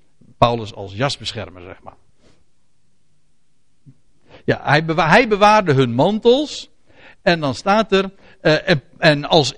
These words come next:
het, het Sanhedrin dus officieel de boodschap van het evangelie dat tot dusver verkondigd was, van het komende koninkrijk afgewezen heeft, wel, dan komt Saulus in de picture en dan wordt Saulus ook geroepen vanuit de hemel.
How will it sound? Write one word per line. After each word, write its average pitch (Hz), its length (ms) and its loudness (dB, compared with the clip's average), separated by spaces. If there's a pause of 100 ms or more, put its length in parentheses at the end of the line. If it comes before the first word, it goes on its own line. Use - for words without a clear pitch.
het, 151 220 0
het 143 160 -8
Sanhedrin 170 520 2
dus 127 280 -2
officieel 254 1040 4 (520)
de 139 260 4
boodschap 254 580 6
van 220 120 2
het 185 100 -4
evangelie 147 840 -2 (140)
dat - 360 0
tot 143 140 0
dusver 208 340 2
verkondigd 247 440 2
was, 240 220 0
van 175 120 -4
het 135 120 -8
komende 254 400 6
koninkrijk 185 600 2
afgewezen 247 760 2
heeft, 254 280 -2 (120)
wel, 104 220 -4
dan 208 220 -6
komt 185 220 -10
Saulus 170 480 -6
in 151 140 -14
de 127 80 -10
picture 143 480 -8 (220)
en 123 180 -4
dan 127 160 -4
wordt 123 260 -6
Saulus 120 500 -6
ook 113 200 -12
geroepen 107 520 -12
vanuit 95 440 -14
de 98 80 -10
hemel. 98 340 -12